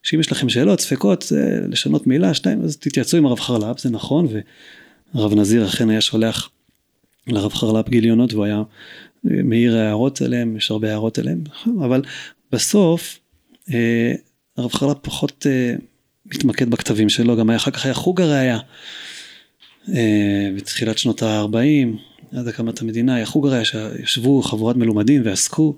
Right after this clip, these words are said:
כן, הרי רב חיים ליפשיץ עסק בזה, וגם הרב ציודה היה שם, והרב נזיר, הרב חרל"פ פחות. עכשיו, אולי הוא גם היה קצת חולה בתקופה ההיא, אז הוא לא יכל, אבל אני לא יודע בדיוק למה, אבל בסוף גם, הוא גם בסוף מקים ישיבה משל עצמו,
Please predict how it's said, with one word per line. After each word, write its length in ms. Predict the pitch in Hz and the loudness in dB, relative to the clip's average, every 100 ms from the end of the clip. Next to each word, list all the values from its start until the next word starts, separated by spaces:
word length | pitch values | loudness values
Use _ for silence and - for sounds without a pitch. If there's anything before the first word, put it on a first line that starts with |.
| _ - | _ -8
כן, 180 | 131 117 | -4 -4
הרי 200 | 107 104 | -6 -8
רב 160 | 113 | -8
חיים 200 | - 117 | -6 -2
ליפשיץ 380 | 123 - - - | -2 0 -2 -4
עסק 300 | 123 135 120 | -6 -8 -6
בזה, 120 | 120 110 | -6 -6
וגם 240 | 107 104 | -6 -6
הרב 320 | 101 104 107 | -8 -10 -10
ציודה 280 | - 196 202 | -2 2 2
היה 100 | 165 | 2
שם, 260 | - 135 120 | 0 -2 -8
והרב 200 | 120 113 | -10 -6
נזיר, 360 | 117 117 180 196 | -6 -2 0 0
הרב 100 | 185 | -2
חרל"פ 280 | 240 240 - | 0 0 0
פחות. 440 | 214 226 - - _ _ _ _ | 0 0 -2 -10 _ _ _ _
עכשיו, 160 | - 123 | -2 2
אולי 140 | 120 | 2
הוא 80 | 123 | 2
גם 120 | 120 | 2
היה 140 | 120 123 | 0 -2
קצת 220 | - 127 | -6 -8
חולה 280 | 151 185 196 | -2 0 0
בתקופה 360 | - 147 - | -2 -4 -2
ההיא, 120 | 131 | -2
אז 80 | 113 | 0
הוא 80 | 117 | 0
לא 40 | |
יכל, 300 | 127 - 165 | 0 0 0
אבל 220 | 127 135 139 - - - - _ 120 | 2 2 0 -4 -20 -20 -20 _ -4
אני 80 | 117 | 0
לא 80 | |
יודע 120 | 135 131 | 0 2
בדיוק 300 | 131 139 190 | 0 2 4
למה, 200 | 185 135 | 4 4
אבל 200 | 131 131 - - - _ _ _ 135 | 4 2 -4 -18 -20 _ _ _ -2
בסוף 500 | 120 - 208 175 147 | 0 4 4 4 4
גם, 220 | 139 139 - - _ _ - | 4 4 -2 -18 _ _ -2
הוא 160 | 160 | 0
גם 100 | 143 | 2
בסוף 280 | 147 185 175 | 2 0 -2
מקים 260 | 190 214 208 | 0 2 2
ישיבה 340 | 196 220 240 | 2 2 4
משל 220 | 226 175 | 4 4
עצמו, 380 | 127 - 113 | 2 2 -2